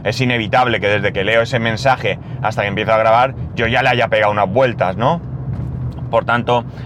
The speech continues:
como digo, no es que no tenga guión realmente, sino que no tengo un guión al uso, ¿no? No me siento a escribir como lo haría si tuviese probablemente un podcast que grabase en casa, sentado, con el ordenador, etcétera, etcétera, ¿no?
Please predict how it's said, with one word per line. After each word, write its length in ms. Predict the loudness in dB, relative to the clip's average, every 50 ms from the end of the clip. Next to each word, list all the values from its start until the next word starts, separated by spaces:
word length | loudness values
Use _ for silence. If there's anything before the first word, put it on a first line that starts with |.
| -8
como 180 | -4 0 0 2
digo, 280 | 2 2 0 0 -2 -4 -6 -6 -6 -6 -6 -6 -8 -6
no 360 | -2 0 2 4 4 4 4
es 100 | 2 2
que 80 | 0 -2
no 140 | 0 0 0
tenga 260 | 0 0 2 2 2
guión 840 | 2 2 2 2 0 -2 -2 -4 -4 -4 -4 -4 -4 -4 -6 -2 0
realmente, 580 | 2 2 2 2 2 0 0 0 0 0 0 0
sino 300 | 0 0 0 0 0 0
que 80 | 0
no 100 | -2 0
tengo 180 | 0 2 2 2
un 120 | 2 2
guión 180 | 2 2 2 2
al 160 | 2 2 2
uso, 320 | 2 2 0 0 -2 -4 -2
¿no? 220 | -2 -2 -2 -2
No 120 | -2 -2
me 120 | -2 -2 -2
siento 440 | -2 -2 -2 0 0 0 2 2 2
a 40 |
escribir 500 | 2 0 -4 -4 -2 0 0 0 0 -2 -8 -10 -12 -12 -12 -10 -2
como 240 | 0 2 2 4 4
lo 140 | 4 4 4
haría 340 | 4 4 2 2 2 0 -2 -8 -12 -12 -12 -12 -12 -12 -12
si 220 | -6 -4 -4 -2
tuviese 340 | 0 0 0 2 2 0 2
probablemente 600 | 2 4 4 4 2 2 0 0 0 0 2 2
un 160 | 2 0 0
podcast 600 | 0 2 2 2 2 2 2 2 2 0 -4 -8 -6
que 100 | -4 -2
grabase 420 | 0 2 2 2 2 0 0 -2 -2
en 160 | -2 -2 0
casa, 460 | 2 2 2 2 2 2 2 2 2
sentado, 800 | 0 -2 -4 -4 -2 0 2 2 4 4 4 4 4 4 2 2
con 240 | 0 0 0 0
el 100 | 0 0
ordenador, 920 | 0 0 0 0 -2 0 2 2 4 4 6 6 6 6 4 4 2 0 -2
etcétera, 560 | -4 -6 -4 -2 -2 0 2 2 2 2 0
etcétera, 460 | -2 -4 -4 -2 -2 -2 -2 -2 -2
¿no? 220 | -2 -4 -4 -4